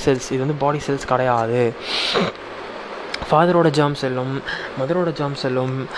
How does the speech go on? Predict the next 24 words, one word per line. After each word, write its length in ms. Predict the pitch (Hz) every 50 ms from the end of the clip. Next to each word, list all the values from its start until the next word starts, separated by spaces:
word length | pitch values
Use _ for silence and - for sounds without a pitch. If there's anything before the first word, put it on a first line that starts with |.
| - - - - 135
ரெண்டுமே 340 | 131 139 147 151 160 170 175
வந்து 300 | 170 160 156 156 151 147 135 127 123 123 127 120 - - - - - - - - - - - - - - - - - - - - - - - - - - - - - - - - - -
சினாப்சிஸ் 500 | 175 170 180 180 180 - - 180 160 - - 143
மூலியமா 420 | 143 135 139 135 131 135 139 139 139 139 139 107 143
ஒண்ணு 180 | 143 147 156 156 147
ஒண்ணு 160 | 143 143 151 147 -
கான்டாக்ட் 380 | 139 143 147 - 151 - - -
கிரியேட் 280 | - 139 135 143 139 - -
பண்ணி, 480 | 135 131 127 127 127 127 131 131 131 104
அந்த 180 | 127 131 135 135 131
இடத்துல 240 | 135 135 151 156 151
அதுங்க 200 | 151 143 139 131 135 131
டி 100 | 147 151 156
என் 100 | 156 151
ஏ 100 | 143 131 127
எக்ஸ்சேஞ்ச் 580 | 127 - - - - - 170 165 170 170 160 139 -
பண்ணி 380 | 139 131 131 127 127 127 131 131 131 127 - - - - - - - - - - - - - - -
டூ 100 | 220 214 208 190 175 170 175 180
நியூ 160 | 190 214 220 220 202 180
non-sister 500 | 180 175 180 160 - 180 - - 175 160 - -
chromatids-அ 540 | 151 147 147 147 151 - 143 139 - -
வந்து 220 | 135 131 139 151 147 -
ப்ரொடியூஸ் 320 | 147 143 160 156 - -
பண்ண 140 | 143 135 131